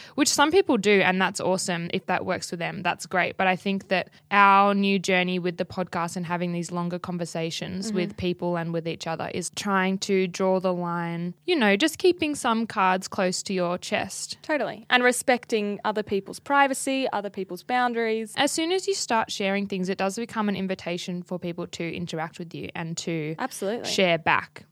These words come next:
Speaker 2: Yeah.
Speaker 1: Which is cool, but sometimes, yeah, you just need to be able to control conversations that are happening in your life
Speaker 2: Yeah, absolutely. You don't need
Speaker 1: about
Speaker 2: full
Speaker 1: you.
Speaker 2: transparency.
Speaker 1: This has reminded me beautifully of this amazing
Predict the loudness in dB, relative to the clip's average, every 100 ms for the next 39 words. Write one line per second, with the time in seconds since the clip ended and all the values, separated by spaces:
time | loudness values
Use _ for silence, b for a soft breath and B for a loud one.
0 | -10 -6 -6 -6 0 0 0 -2 -2 0
1 | 4 6 4 0 0 0 0 -4 -6 -10
2 | -4 0 0 -2 -4 -2 -2 -2 0 2
3 | 2 0 -2 -4 -2 -2 -2 -6 -8 -4
4 | -4 -2 -2 -2 -4 -8 -8 -8 -8 -8
5 | -10 -12 -10 -8 -8 -10 -10 -10 -10 -8
6 | -6 -6 -6 -8 -10 -10 -6 -4 -6 -10
7 | -10 -10 -10 -12 -14 -8 -4 -2 -2 -2
8 | -4 -4 -4 -4 -8 -8 -10 -10 -12 -16
9 | -18 _ b 2 6 6 6 6 8 8
10 | 6 2 2 2 0 -2 _ -8 -2 4
11 | 4 4 2 0 2 4 2 0 -6 -18
12 | 0 4 4 4 4 4 8 8 6 4
13 | 4 2 2 0